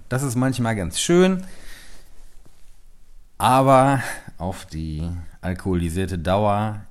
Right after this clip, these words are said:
im Zweifel auch anstrengend. Und das habe ich versucht, mit, äh, einem intensiven Schnitt des, äh, der Podcast-Aufnahme zu kaschieren. Habe ich in Ableton gemacht, auf meinem alten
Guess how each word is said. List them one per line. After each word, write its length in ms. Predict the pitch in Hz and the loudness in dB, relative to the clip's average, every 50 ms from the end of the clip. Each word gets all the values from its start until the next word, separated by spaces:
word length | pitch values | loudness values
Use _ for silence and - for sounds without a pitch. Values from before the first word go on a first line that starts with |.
| - | -12
im 140 | - 76 - | -12 -10 -10
Zweifel 480 | - - - - 95 87 - 87 - - | -10 -8 -6 -6 -6 -4 -4 -4 -6 -6
auch 600 | - - 57 64 69 80 87 80 - - - - - - - - - - - - | -8 -8 -6 -4 -2 0 -2 -2 -4 -10 -16 -16 -18 -18 -18 -18 -18 -18 -14 -10
anstrengend. 640 | - 78 107 107 - - - 85 71 67 65 64 76 | -6 -2 0 0 0 0 0 -4 -4 -6 -6 -10 -8
Und 120 | 76 76 | -8 -6
das 200 | - 87 - - | -6 -6 -4 -2
habe 140 | 101 90 95 | -2 -2 -4
ich 80 | 90 - | -6 -8
versucht, 480 | - 87 82 90 104 110 107 - - | -8 -8 -6 -6 -8 -8 -8 -10 -12
mit, 420 | - 92 92 90 85 87 - - - | -8 -6 -4 -4 -4 -6 -10 -14 -12
äh, 320 | 95 92 87 82 82 80 - - - - - - - | -10 -8 -8 -8 -8 -10 -10 -12 -14 -16 -18 -16 -16
einem 420 | 98 - - 73 78 90 101 101 - - - - - - - - - - - - - - - - - - - - - - - - - - - | -14 -14 -12 -12 -12 -14 -14 -14 -16 -18 -20 -20 -18 -20 -20 -20 -18 -20 -20 -20 -20 -20 -20 -20 -20 -20 -20 -20 -20 -20 -20 -20 -16 -8 -4
intensiven 760 | 110 147 156 - 123 117 117 107 104 107 110 98 104 98 | -2 -2 0 0 0 0 0 0 0 0 0 0 -2 -4
Schnitt 500 | 90 - - 123 143 143 - - - - - - - - | -4 -2 -2 -2 -2 -2 -4 -12 -14 -14 -14 -14 -8 -6
des, 400 | 92 95 98 95 - - - - | -4 -4 -4 -6 -8 -10 -10 -8
äh, 380 | 95 - - - - - - - - - - - - - - - - - - - - - - - - - - - | -8 -8 -8 -8 -10 -12 -12 -14 -14 -16 -16 -18 -18 -18 -20 -18 -16 -16 -16 -14 -14 -16 -16 -16 -18 -20 -18 -12
der 60 | - 90 | -12 -10
Podcast-Aufnahme 1400 | - - 107 - - 104 95 - - - 87 92 90 95 92 82 82 85 87 90 90 87 87 85 92 104 - - - - - - - - | -6 -6 -6 -4 -4 -4 -4 -4 -6 -6 -6 -6 -4 -4 -4 -4 -4 -2 -2 -2 -2 -2 -4 -4 -6 -8 -10 -14 -18 -18 -18 -18 -18 -16
zu 200 | - - - 85 | -16 -14 -14 -12
kaschieren. 580 | - - 87 - - - 95 90 85 71 - - - - - - - - - - - - - - - - - - - - - - - - - - - | -10 -8 -8 -6 -8 -6 -4 -4 -4 -4 -6 -10 -14 -16 -18 -16 -16 -18 -18 -20 -20 -20 -20 -20 -20 -20 -20 -20 -20 -20 -20 -20 -20 -18 -16 -16 -12
Habe 180 | - 85 85 90 | -6 -4 -2 -2
ich 100 | 87 - | -2 -2
in 60 | 87 | -4
Ableton 380 | - 80 85 82 80 - - 60 | -2 -2 -2 -2 -2 -4 -6 -8
gemacht, 460 | - 58 50 - 55 - - - - | -10 -10 -10 -12 -12 -14 -14 -14 -12
auf 220 | - 67 - - | -10 -10 -8 -8
meinem 200 | 90 78 73 - | -8 -8 -8 -10
alten 600 | - - 71 - - - - 76 76 76 76 - | -12 -12 -14 -14 -14 -14 -12 -10 -10 -10 -10 -12